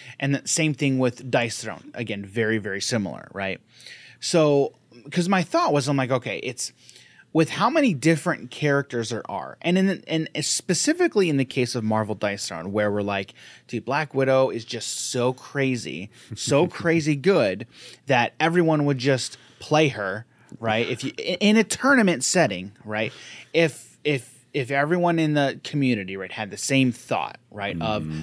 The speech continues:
Speaker 1: this character is so broken, in a tournament setting, you have to play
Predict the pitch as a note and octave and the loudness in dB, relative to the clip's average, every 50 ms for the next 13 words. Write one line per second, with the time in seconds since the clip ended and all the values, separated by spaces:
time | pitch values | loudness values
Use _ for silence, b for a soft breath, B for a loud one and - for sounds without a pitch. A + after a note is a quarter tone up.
0 | D2+ - - D3 F#3+ A3 A3 - - - - D3+ D3 C#3+ C#3+ C#3+ - - D3 C#3 | -10 -8 2 4 4 6 6 2 -4 -4 0 2 4 4 4 2 2 0 0 0
1 | C3+ - - - G#2 G#2+ - - - B2+ B2+ C#3+ C#3+ B2+ C3+ B2 A2+ A2 G#2+ - | 0 0 -4 -8 -8 -6 -6 -2 0 2 2 2 2 2 2 4 4 4 2 0
2 | - G#2 G2+ G2+ G#2 G2+ G2+ B B B B B B B B C#3 B2+ A#2+ A2+ A2+ | -2 -4 -4 -2 -4 -4 -6 B B B B B B B B 0 2 2 2 0
3 | - - D#3+ E3+ F#3 F#3+ G3 G3+ F3 - - D3 B2+ A#2+ B2 A#2+ A#2 A#2 A2+ G#2+ | -2 0 0 2 2 4 2 2 0 0 2 2 2 2 2 0 0 -2 -4 -6
4 | b b b b b b _ - B2+ B2+ A#2 - - - - B2+ B2 - - - | b b b b b b _ -4 -2 -2 -2 -4 -6 -8 -4 -4 -4 -4 -6 -6
5 | - C3+ A#2+ - - C#3+ C#3 C3 B2+ B2+ A#2+ | -6 -6 -6 -4 0 2 4 4 4 2 0